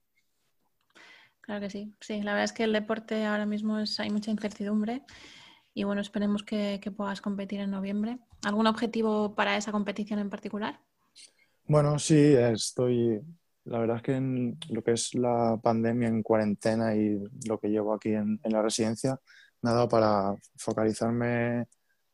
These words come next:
Speaker 2: en cosas que, pues, a lo mejor no tienes tanto tiempo, ¿no? Que son cosas más sencillas, más que se aprenden a lo mejor de técnica fundamental, ¿no?
Speaker 1: Ujú.
Speaker 2: Y, pues, ver aplicar esas cosas a,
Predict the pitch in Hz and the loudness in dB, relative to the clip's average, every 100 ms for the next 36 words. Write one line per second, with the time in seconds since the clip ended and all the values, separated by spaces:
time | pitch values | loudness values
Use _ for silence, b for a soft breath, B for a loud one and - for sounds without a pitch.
0 | _ - 117 110 120 117 123 123 120 - | _ -2 0 2 0 2 2 2 0 2
1 | 120 110 107 104 107 110 107 104 110 117 | 4 4 2 0 -2 0 -2 0 0 2
2 | 117 113 113 107 113 107 107 113 110 107 | 0 0 0 0 2 2 2 4 2 4
3 | 101 98 95 101 _ 113 147 117 - 117 | 4 4 -2 -10 _ -4 -2 -2 -2 -4
4 | 113 110 - 113 110 113 110 113 101 - | -4 -4 -6 -6 -6 -4 -4 -2 -4 -2
5 | 135 117 107 110 113 - - _ _ _ | 2 2 2 0 0 -4 -8 _ _ _
6 | _ - 110 107 113 110 117 110 104 113 | _ -8 -6 -2 0 0 0 -2 -2 2
7 | 117 113 107 104 104 - 110 117 113 - | 4 4 2 -2 -8 -4 0 2 2 2
8 | 110 107 101 98 117 113 117 175 - _ | 0 0 0 0 0 2 -2 -4 -10 _
9 | _ - 196 208 214 _ - 123 117 110 | _ -10 -6 -6 -8 _ 0 2 4 4
10 | 107 - 117 110 113 120 117 117 113 120 | 4 2 0 -2 0 2 2 0 0 0
11 | 120 117 120 - 113 117 107 107 101 98 | 0 0 -4 -4 -4 -4 -4 -4 -4 -6